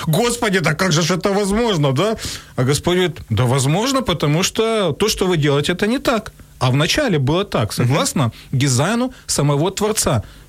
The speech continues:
Speaker 1: Так, извините меня, мы вот только три примера из первых глав Бытия показали в отношении Евы, как Бог, да, установил определённый порядок. Всё остальное, которое мы видим уже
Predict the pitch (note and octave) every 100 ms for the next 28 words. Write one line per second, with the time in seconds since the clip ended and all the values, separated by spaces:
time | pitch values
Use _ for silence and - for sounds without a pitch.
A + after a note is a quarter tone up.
0 | - - - G#2+ - - B2+ B2 D3+ G#3+
1 | - C3+ A#2 F#2 - - - A#2+ D3+ -
2 | D#3 - F3+ - F#3+ - G3 F#3+ D#3 D3
3 | E3 G#3+ D#3 C#3 - F3 F3+ D#3 C3+ D#3+
4 | D3+ C3+ C#3 D#3 D3 C3 A#2 D3 D3 D#3
5 | A#2+ B2 C3+ C3+ E3 C#3 B2+ A#2 D3+ A#3+
6 | D#3+ - - - - F3+ - B2 A2+ C#3
7 | B3+ B3 - - - C#3+ F3+ - E3 -
8 | D3 C#3 C3 E3+ B3+ D3+ D3 C#3 C3 D3
9 | E3+ F3+ G#3+ G#3+ B2+ B2 - - - -
10 | F#3+ F#3 G#3 A#3+ A3 E3 F3+ E3+ E3 E3+
11 | F#3+ D3 C3+ C3+ C#3 C3